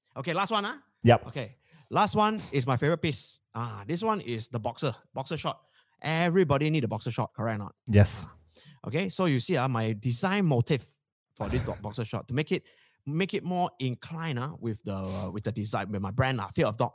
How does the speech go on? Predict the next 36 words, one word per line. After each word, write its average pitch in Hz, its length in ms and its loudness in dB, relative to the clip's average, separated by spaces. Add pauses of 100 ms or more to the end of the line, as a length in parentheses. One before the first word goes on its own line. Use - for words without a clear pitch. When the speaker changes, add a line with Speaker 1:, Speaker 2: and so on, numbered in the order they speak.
(100)
Speaker 2:
Mm. 95 360 8
Speaker 1:
It's - 260 -6
got 110 180 0
bite - 160 0
marks 135 220 0
one 131 100 2
here. 123 160 0 (200)
Speaker 2:
Oh, 107 260 6
Speaker 1:
Ah. 87 200 -8 (220)
Speaker 2:
bite 143 160 8
the 95 80 10
Speaker 1:
See, 85 100 8
got 101 100 12
Speaker 2:
balls. 95 140 6
Speaker 1:
bite 110 140 2
marks. - 400 -4 (400)
So, 143 160 0
ah, 147 180 2
I, 87 200 -4
I 104 40 -6
see, - 260 -8
uh, 101 200 -6
bite 113 180 -2
marks, 113 200 -4
ah. 151 140 -4
So 127 160 6
that's 120 140 12
the 85 100 8
Speaker 2:
Mm. - 100 2
Speaker 1:
design, 123 340 0
lah. 113 140 -2 (120)
Speaker 2:
Mm. 147 280 12
Speaker 1:
So 165 180 6 (260)
that's, 180 260 0 (100)
that's 185 260 2
what, 202 160 4